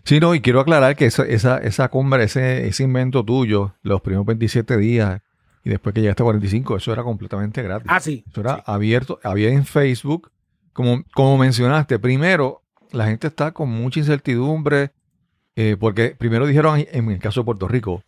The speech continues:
Speaker 1: "Vamos a cerrar dos semanas", dos
Speaker 2: Sí.
Speaker 1: se-, dos, ¿verdad?
Speaker 2: Sí.
Speaker 1: Y después dos semanas más. Y entonces había, esto era, eh, pasito a pasito y tú, nunca nos imaginamos que iba a ser tan largo.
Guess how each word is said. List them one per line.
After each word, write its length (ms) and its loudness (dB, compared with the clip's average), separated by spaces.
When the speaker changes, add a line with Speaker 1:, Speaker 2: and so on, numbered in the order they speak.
Speaker 1:
"Vamos 320 0
a 80 -8
cerrar 360 2
dos 180 -2
semanas", 500 0
dos 220 -4
Speaker 2:
Sí. 60 -14
Speaker 1:
se-, 220 0
dos, 380 -2
¿verdad? 400 -4
Speaker 2:
Sí. 60 -18
Speaker 1:
Y 100 -2
después 260 2
dos 140 2
semanas 380 2
más. 360 0
Y 120 -2
entonces 420 -2
había, 460 2
esto 300 0
era, 360 4
eh, 240 -2
pasito 380 0
a 20 -6
pasito 560 0
y 140 -6
tú, 140 -14
nunca 300 -2
nos 100 2
imaginamos 480 2
que 100 -4
iba 140 0
a 40 -6
ser 160 -4
tan 200 -4
largo. 320 -2